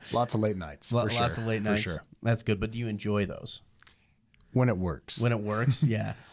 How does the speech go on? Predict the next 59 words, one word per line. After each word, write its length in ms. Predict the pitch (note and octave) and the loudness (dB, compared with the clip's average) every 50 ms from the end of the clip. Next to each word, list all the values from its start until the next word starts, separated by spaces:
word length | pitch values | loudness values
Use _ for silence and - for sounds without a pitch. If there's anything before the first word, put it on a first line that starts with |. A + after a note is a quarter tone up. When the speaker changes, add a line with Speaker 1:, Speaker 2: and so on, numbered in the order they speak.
| - | -2
Speaker 1:
When 160 | - B2+ C3+ | 0 2 2
I 80 | C3 A#2+ | 2 0
can't 320 | A2+ - D#3+ E3 E3+ D#3 | 0 2 2 2 2 2
figure 240 | - E3+ D#3+ D3 D#3 | 2 2 4 4 4
it 60 | D3+ D3 | 4 6
out 120 | C#3+ C#3+ | 4 4
and 80 | C#3+ C3 | 4 2
I'm 100 | A#2 A2 | 2 2
sitting 260 | - - C3 A#2+ A#2+ | 2 2 0 2 4
there 240 | A#2+ A#2+ A#2 A#2 A#2 | 4 4 4 4 2
flipping 420 | A#2 - - C3 B2+ - B2+ A#2+ | 0 0 2 2 4 4 4 4
through 140 | A2 A#2 A2 | 6 6 6
a 60 | G#2 | 6
manual, 680 | G#2 G#2+ G#2+ G#2+ G#2+ G#2 G#2+ A2 G#2+ G#2+ G#2+ A2 G#2+ - _ | 6 4 4 4 2 2 0 0 -2 -2 -4 -4 -6 -4 _
looking 340 | A2+ A2+ G#2 - A2 G#2 | 0 0 2 2 0 2
on 400 | G2+ G2+ G2+ G2+ G2+ G2+ G2+ F#2+ - _ | 2 2 2 2 2 0 -2 -4 -4 _
Reddit 400 | - G#2 G#2+ G#2+ G#2+ G2 G#2+ G2+ | 0 2 2 2 2 2 0 -2
or 60 | G2+ F#2 | -2 -4
something 340 | - - A2 G2+ - G#2 | -4 -4 -4 -4 -4 -6
else, 200 | G2 F#2+ G2 - | -6 -6 -8 -6
trying 180 | - - A2+ G2+ | -2 -2 -2 -2
to 60 | G2+ | -2
g-, 120 | F#2+ G2+ - _ _ | -6 -10 -16 _ _
find 260 | - B2 A2+ G#2+ G#2 F#2+ | -2 0 0 0 2 0
some 540 | - - - - - - B2+ A#2+ A#2+ A#2 | 0 0 0 0 2 4 4 4 4 4
shred 340 | A2 - - - A#2 A2+ A2 | 2 2 2 2 2 4 2
of, 160 | A2 G2+ G2 | 2 0 -2
like, 200 | - G2+ F#2 F2 | -2 -4 -4 -4
knowledge, 600 | G2 G2+ G2+ G2+ G2 G2 G2+ G#2 G#2+ A#2 - - _ _ _ _ _ _ _ _ _ _ | -6 -8 -8 -8 -8 -8 -8 -8 -8 -8 -10 -12 _ _ _ _ _ _ _ _ _ _
that's 240 | - G#2+ G2 G2 - | 0 0 0 0 -2
when 100 | G3 G3 | -2 -2
I'm 260 | F#3+ F#2 F#2 F#2 F2+ - - | -2 -2 -4 -6 -8 -10 -14
like, 260 | G2+ F2+ D#2+ D#2+ - - _ _ _ | -12 -12 -12 -14 -16 -20 _ _ _
"I 100 | G2+ G2+ | -4 -4
don't 140 | F#2+ G2 F#2 | -2 -2 -4
know 80 | F2+ F2 | -4 -6
if 60 | D2+ | -6
this 140 | - E2 - | -10 -14 -16
is 60 | - | -16
gonna 160 | D#2 D#2 D2+ | -18 -18 -18
be 100 | D2+ D2+ | -18 -18
worth 300 | - F#2 G#2+ A2 - - | -12 -10 -10 -10 -10 -12
it." 80 | - _ _ _ - | -20 _ _ _ -6
Speaker 2:
Yeah. 320 | - A#2 - - - B2 A2 - - _ | -2 -2 -2 0 -2 -4 -6 -8 -4 _
Speaker 1:
But 140 | G3 G3 F#3 | 0 2 4
when 140 | G3 F3+ | 4 4
it, 100 | F3 E3 | 4 4
and 180 | F3 E3+ D#3+ D3+ E3 | 4 2 4 4 4
when 80 | D3+ | 2
it 80 | C#3+ C3 | 2 4
works 200 | C3+ C3+ C3 - | 2 0 2 0
out 60 | B2 | 0
in 60 | A2 | 0
the 100 | G#2 G2+ | 0 -4
end, 100 | G2 F2+ | -6 -8
it's 120 | E2+ - - | -8 -12 -10
great, 200 | - - - - _ - _ _ - - | -10 -12 -14 -14 _ -20 _ _ -20 -6
for 140 | - G#2+ F#2+ | -4 -4 -2
sure. 260 | - A2 F2+ - | -2 -6 -8 -8